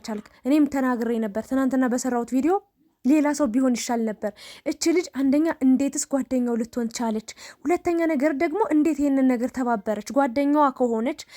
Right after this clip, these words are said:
የሀይሚንና የብሩክን ነገር ካወቀች ሁሉን ነገር የምታውቁ ከሆነ ይሄን ነገር እንዴት ፈቃደኛውን አመጣች ብዬ እኔም ጥያቄ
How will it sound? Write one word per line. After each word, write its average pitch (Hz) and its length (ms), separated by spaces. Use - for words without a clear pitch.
የሀይሚንና 277 480
የብሩክን 254 400
ነገር 240 260
ካወቀች 262 580
ሁሉን 330 280
ነገር 269 220
የምታውቁ 254 400
ከሆነ 330 240
ይሄን 311 180
ነገር 277 220
እንዴት 254 220
ፈቃደኛውን 233 540
አመጣች 220 480
ብዬ 247 180
እኔም 277 240
ጥያቄ 254 300